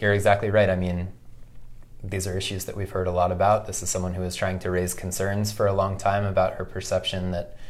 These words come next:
employees at the embassy, um, were not being properly attended to in terms of their safety and security. Um, so certainly an issue that, that resonates and has continued to be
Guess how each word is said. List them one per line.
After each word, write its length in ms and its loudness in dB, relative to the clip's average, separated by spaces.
employees 540 2
at 120 0
the 120 0
embassy, 640 -4
um, 380 -4
were 100 -6
not 180 -4
being 200 -4
properly 400 -4
attended 460 -2
to 180 -4
in 100 -2
terms 240 -6
of 80 -6
their 160 0
safety 380 -4
and 120 6
security. 680 2
Um, 260 0
so 140 -6
certainly 320 -6
an 80 -4
issue 240 -6
that, 420 -4
that 240 -2
resonates 560 -4
and 160 -6
has 180 -6
continued 480 -6
to 100 -10
be 340 -4